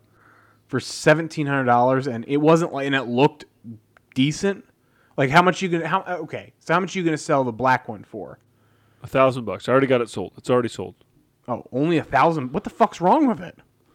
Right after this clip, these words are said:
Speaker 2: Uh, it just needs a clutch.
Speaker 1: No, no, no, I know, but, but how are you only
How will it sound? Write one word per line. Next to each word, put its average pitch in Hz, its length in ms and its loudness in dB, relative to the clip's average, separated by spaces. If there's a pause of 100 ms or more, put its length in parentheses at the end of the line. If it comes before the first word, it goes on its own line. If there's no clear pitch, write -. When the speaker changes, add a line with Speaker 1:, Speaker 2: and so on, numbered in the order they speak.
(840)
Speaker 2:
Uh, 135 160 0
it 123 80 -4
just 127 160 -14
needs 104 180 -8
a 110 40 -18
clutch. - 400 -10 (260)
Speaker 1:
No, 180 140 2
no, 185 120 0
no, 165 120 0
I 147 100 -2
know, 156 200 2
but, 123 220 -4 (420)
but 151 120 0
how 180 220 6
are 196 60 6
you 170 200 2
only 147 520 -2